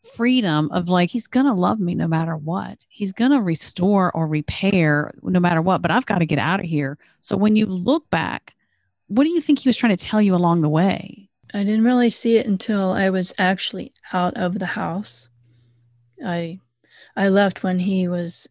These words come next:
Speaker 2: out of town. I had to keep it a secret for four months. I was at my friend's house. That's where I was staying. And I was laying on the bed, and I was expecting the proverbial shoe to drop.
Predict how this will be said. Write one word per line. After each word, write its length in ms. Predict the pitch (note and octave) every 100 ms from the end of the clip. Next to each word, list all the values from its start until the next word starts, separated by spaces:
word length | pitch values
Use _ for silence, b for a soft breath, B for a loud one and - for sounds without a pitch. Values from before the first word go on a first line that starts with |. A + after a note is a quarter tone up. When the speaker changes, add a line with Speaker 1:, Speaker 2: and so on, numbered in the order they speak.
| -
Speaker 2:
out 160 | F#3+ F#3+
of 120 | F#3
town. 520 | - F#3+ F3 E3+ F#3 _ _ b b b b b b b b _
I 80 | G3+
had 100 | G3+
to 80 | F#3+
keep 240 | A3 F#3+
it 180 | F3 - -
a 100 | G3
secret 360 | - B3+ F3+ E3
for 120 | F3
four 280 | - G3 F#3+
months. 540 | F3 E3+ E3 - - A#3
I 40 |
was 120 | F#3
at 140 | G3 G3
my 160 | G3+
friend's 360 | G3+ G3 G3 F#3
house. 360 | F#3 F3+ F3+ -
That's 240 | A3+ -
where 140 | G3
I 40 | F#3
was 160 | G3
staying. 560 | - - F#3+ F3+ F3+ F#3 - b b b b b b b b b b b b b _ _ -
And 420 | B3+ B3 A#3+ A3+
I 100 | A#3+
was 140 | A3+ A3+
laying 280 | B3 D#4
on 140 | D#4 D4+
the 100 | C#4+
bed, 440 | B3 A3 A3 G#3+
and 260 | - G#3+ G#3+
I 180 | A#3+ C#4+
was 220 | C#4+ C4+
expecting 760 | A#3+ - G#3+ G#3 - G#3 G3+
the 100 | G3
proverbial 680 | F#3 G#3 G3 G#3 G3 G#3+ F#3+
shoe 380 | F3+ - A#3 F#3
to 120 | - F#3
drop. 540 | - F#3+ F3+ E3+ -